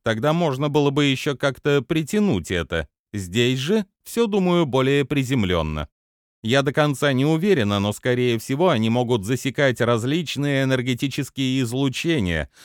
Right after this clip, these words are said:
в том числе излучение твоего энергетического ядра. Именно на него они реагируют, видят тебя и атакуют. Почему они атакуют так упорно, это уже не знаю.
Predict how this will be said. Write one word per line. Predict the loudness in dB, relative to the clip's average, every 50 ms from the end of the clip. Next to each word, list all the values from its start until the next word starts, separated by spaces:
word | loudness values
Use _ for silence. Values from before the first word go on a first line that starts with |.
| -20 _
в | _ -6 -2
том | 0 0 0 0
числе | -2 -2 -4 -4 -2 -2 0 0 0
излучение | 0 0 0 0 -2 -2 -2 -4 -2 -2 0 0 0 -2
твоего | -2 -2 -2 0 0 0 0 0 0 0
энергетического | 0 0 0 -2 -2 -2 -4 -4 -4 -4 -4 -4 -6 -4 -4 -4 -2 0 0
ядра. | 0 0 0 2 2 2 2 2 0 -2 _ _ _ _ _ _ _ _ _
Именно | 0 2 2 4 4 2 2 2 2
на | 2 2
него | 2 2 4 4 4 4
они | 4 2 0 0 0
реагируют, | 2 2 2 2 2 0 0 0 2 2 2 2 0 -2 -4 -10 _ _ _ _
видят | -6 -2 -2 0 0 0 0 -2 -2
тебя | -4 -4 -2 0 0 0 0 -2 -4 _ _ _ -4
и | 0
атакуют. | 0 0 0 0 -2 -4 -2 -2 0 0 0 0 -2 -6 -10 -16 _ _ _ _ _ _ _ _
Почему | -2 0 0 0 0 0 2 2
они | 2 2 2 2 2
атакуют | 2 0 0 0 -2 -2 -2 -2 -2 -2 -2 -2 0
так | 0 0 0 0 -2
упорно, | -4 -2 -2 -2 0 0 0 0 0 -2 -2 -4 _ _ _ _
это | -2 0 0 2 2 2
уже | 2 2 0 0 0
не | 0 0 -2
знаю. | -2 -2 -2 0 0 2 0 0 -2